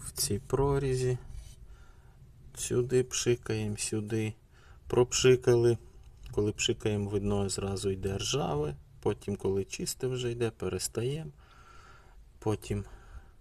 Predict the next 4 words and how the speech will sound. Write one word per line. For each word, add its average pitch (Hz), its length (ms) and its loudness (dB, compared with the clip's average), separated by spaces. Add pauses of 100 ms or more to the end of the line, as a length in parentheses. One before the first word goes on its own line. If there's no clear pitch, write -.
(960)
м, 104 360 -4
ключем 110 680 2 (340)
довгий 104 460 0
вороток. 156 800 0